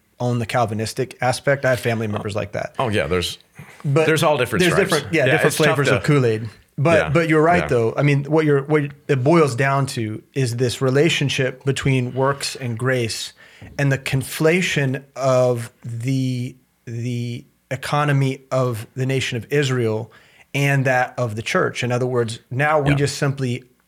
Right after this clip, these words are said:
Speaker 1: we, thank you, Israel. We've just adopted all of the things that you refuse when you refuse
Speaker 2: Yeah.
Speaker 1: the Christ.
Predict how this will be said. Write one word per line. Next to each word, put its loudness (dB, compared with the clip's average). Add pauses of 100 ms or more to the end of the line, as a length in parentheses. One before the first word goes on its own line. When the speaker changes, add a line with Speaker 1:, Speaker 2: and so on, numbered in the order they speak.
(120)
Speaker 1:
we, -6
thank -2
you, 2
Israel. 0
We've 0
just -2
adopted 0
all 2
of 0
the -2
things 0
that -6
you 0
refuse 2
when 0
you -4
refuse -2
Speaker 2:
Yeah. -4
Speaker 1:
the -6
Christ. -2